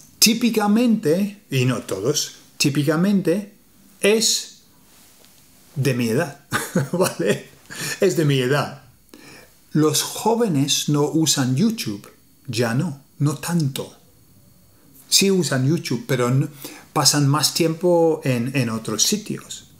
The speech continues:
¿vale? Y bien, en nuestros cursos de inmersión,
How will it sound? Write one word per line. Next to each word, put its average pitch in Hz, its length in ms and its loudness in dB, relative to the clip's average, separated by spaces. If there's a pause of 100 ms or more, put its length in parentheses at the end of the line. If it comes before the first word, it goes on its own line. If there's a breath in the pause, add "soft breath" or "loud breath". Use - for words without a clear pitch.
(100)
¿vale? 131 240 -8 (880 loud breath)
Y 151 140 2
bien, 143 480 -2 (680 soft breath)
en 117 420 -2
nuestros 135 680 0
cursos - 560 -2
de 123 100 -2
inmersión, 113 800 -2